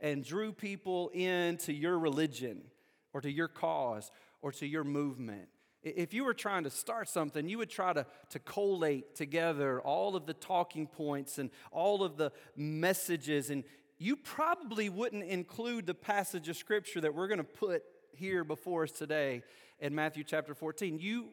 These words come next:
probably wouldn't have in-, included that. But the fact that Matthew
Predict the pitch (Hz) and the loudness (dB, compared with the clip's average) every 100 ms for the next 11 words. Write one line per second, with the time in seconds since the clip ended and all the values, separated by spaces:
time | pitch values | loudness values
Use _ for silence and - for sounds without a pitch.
0 | _ - 202 180 170 170 170 147 135 - | _ -6 -2 0 -2 -2 -4 -4 -6 -12
1 | - - - 151 - 226 233 175 147 135 | -20 -16 -6 -6 -4 -4 -2 -2 0 0
2 | 127 143 196 - 254 294 285 - 175 - | 0 -4 -8 -4 -2 0 0 0 0 -2
3 | - - - 156 185 208 214 - 120 104 | -8 -20 -8 -2 2 2 0 -8 -10 -8
4 | 107 | -8